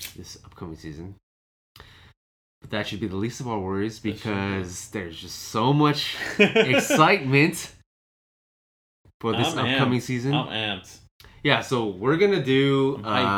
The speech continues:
Speaker 1: uh, we're gonna do our preview episodes
Speaker 2: It's coming up
Speaker 1: coming
Speaker 2: very
Speaker 1: up here
Speaker 2: quickly.
Speaker 1: shortly. Uh,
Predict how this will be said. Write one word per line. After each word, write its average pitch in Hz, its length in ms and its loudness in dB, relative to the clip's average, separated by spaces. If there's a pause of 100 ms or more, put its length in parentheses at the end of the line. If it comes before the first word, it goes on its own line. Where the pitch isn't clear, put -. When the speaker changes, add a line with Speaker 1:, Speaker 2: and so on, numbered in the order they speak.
(120)
Speaker 1:
uh, - 40 -16 (1200)
we're 117 120 4
gonna 156 240 8
do 139 160 4
our 139 300 4
preview 123 640 0
episodes 101 800 -4
Speaker 2:
It's 92 100 -12
coming 160 240 -6
up 131 280 -6
Speaker 1:
coming 101 280 0
Speaker 2:
very 104 40 0 (120)
Speaker 1:
up 110 40 -4
here 107 140 2
Speaker 2:
quickly. 95 120 -2
Speaker 1:
shortly. 98 720 -4 (640)
Uh, 87 520 -4